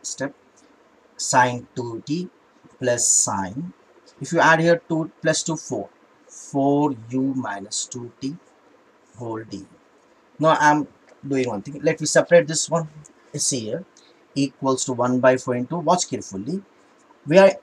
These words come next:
integrating with respect to u. This is sine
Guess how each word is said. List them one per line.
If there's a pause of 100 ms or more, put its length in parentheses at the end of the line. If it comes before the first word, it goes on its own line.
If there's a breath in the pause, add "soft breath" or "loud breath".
(120)
integrating
with
respect
to
u. (300)
This
is
sine